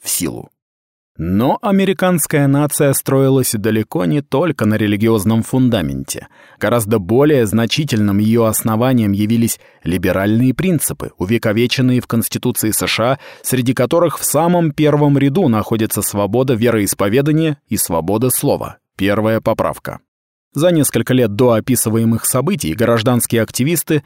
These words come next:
создали Союз гражданских свобод, признанный постоянно отслеживать ситуацию в различных штатах и оказывать правовую помощь в случаях, когда гражданские права и свободы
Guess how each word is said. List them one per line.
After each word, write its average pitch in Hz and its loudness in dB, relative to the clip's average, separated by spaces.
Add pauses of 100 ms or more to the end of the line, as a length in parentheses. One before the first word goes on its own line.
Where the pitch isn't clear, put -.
(100)
создали 170 0
Союз 139 2
гражданских 113 0
свобод, 135 0 (320)
признанный 120 2
постоянно 120 0
отслеживать 123 0
ситуацию 117 0
в 135 0
различных 104 -2
штатах - -2 (220)
и 95 -4
оказывать 101 -2
правовую 104 0
помощь 117 0
в - -10
случаях, 127 -2
когда 113 -2
гражданские 110 0
права 110 0
и 98 0
свободы 120 0